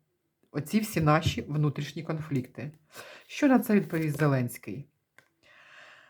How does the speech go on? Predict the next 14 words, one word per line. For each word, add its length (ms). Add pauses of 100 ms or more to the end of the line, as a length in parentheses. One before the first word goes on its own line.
(800)
Е, 200
двоєчка 480
мечів. 680
Багато 460
проблем 500
нерозрішених, 880
багато 420
проблем, 480
з 60
якого 320
я 220
не 220
бачу 720
виходів. 720